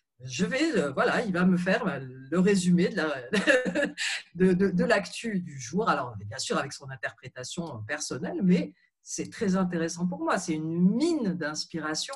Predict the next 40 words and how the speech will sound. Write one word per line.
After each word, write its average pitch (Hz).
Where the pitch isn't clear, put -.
euh, 139
de -
discuter, 233
euh, 107
avec, 147
avec 135
ces, 110
ces, -
ces, 107
ces, -
ces -
personnes 214
qui -
ont 110
un 131
quotidien 135
très, 180
très 151
difficile, 180
hein. 202
Donc, 156
euh, 123
le 185
contact 262
avec 180
les, 170
les 170
autres 233
m'inspire 180
beaucoup. 185
Et -
cette 185
liberté-là, 208
elle 131
est, 123
elle 131
est 135
vraiment 208
délicieuse, 156
quoi. 113